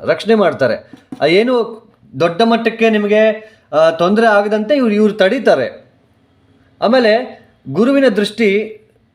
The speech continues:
ಇಲ್ಲಿ ಕುತ್ಕೊಂಡ್ಬಿಟ್ಟು ಒಂದು, ಎರಡು, ಮೂರು, ನಾಲ್ಕು, ಐದು, ಐದನೇ ಮನೆ ನೋಡ್ತಾರೆ, ಲಾಭ ಸ್ಥಾನವನ್ನು ನೋ-, ನೋ-, ಲಾಭ ಸ್ಥಾನವನ್ನು ನೋಡ್ತಾರೆ. ವ್ಯಾಪಾರದಲ್ಲಿ ಅಭಿವೃದ್ಧಿ,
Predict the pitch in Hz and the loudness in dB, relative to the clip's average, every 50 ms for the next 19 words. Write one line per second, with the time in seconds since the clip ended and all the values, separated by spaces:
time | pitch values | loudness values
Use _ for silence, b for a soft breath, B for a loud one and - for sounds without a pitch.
0 | _ _ - 175 190 202 202 208 185 - - 233 233 220 208 202 - - 214 247 | _ _ -6 -2 -2 0 0 -2 -2 0 0 0 2 2 0 -2 0 0 0 0
1 | 202 165 151 151 175 190 190 202 202 180 170 170 170 190 185 175 170 175 185 190 | 2 0 0 0 0 2 2 4 4 4 4 2 2 0 0 2 0 0 0 0
2 | 175 165 156 165 160 185 165 160 165 151 113 113 139 165 160 170 170 165 165 170 | 0 0 0 0 0 0 0 0 0 -2 0 0 0 0 0 0 0 2 0 0
3 | 165 156 147 131 117 135 123 117 110 98 104 131 147 156 175 170 - - 151 156 | 0 0 -2 -2 0 -2 -2 -2 -2 -2 0 2 2 2 0 -2 0 0 0 0
4 | 160 170 190 180 165 151 147 143 143 143 143 139 139 - - 127 131 143 165 180 | 0 -2 -2 -2 -2 -2 -2 -2 -2 -2 -4 -6 -10 -8 -4 0 0 2 2 0
5 | 190 185 - - 160 151 151 151 147 151 208 220 180 143 120 - 135 127 127 131 | 0 -2 -2 0 0 2 2 2 0 0 0 0 0 0 0 0 0 0 0 0
6 | 120 - - - - _ _ _ _ 110 127 147 170 185 - 196 190 190 180 156 | 0 -4 -8 -14 -20 _ _ _ _ 0 0 2 2 0 0 0 -2 0 -2 -2
7 | 160 170 175 170 151 135 139 147 143 143 127 117 143 147 147 143 - B B | -2 0 2 2 2 2 0 -2 -2 -2 -2 -2 0 0 0 -2 -4 B B